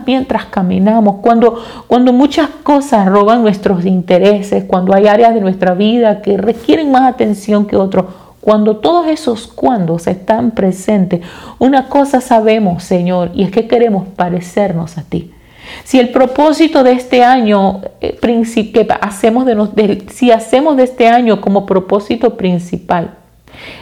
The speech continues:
el parecernos más a ti, caminaremos, Señor, en gran virtud. Si hacemos como propósito principal de este año as-, dar fruto,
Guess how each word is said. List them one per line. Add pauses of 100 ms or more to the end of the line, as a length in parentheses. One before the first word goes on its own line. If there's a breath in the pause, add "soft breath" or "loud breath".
(340 loud breath)
el
parecernos
más
a
ti, (460)
caminaremos,
Señor,
en
gran
virtud. (560 loud breath)
Si
hacemos
como
propósito
principal
de
este
año (500)
as-,
dar
fruto,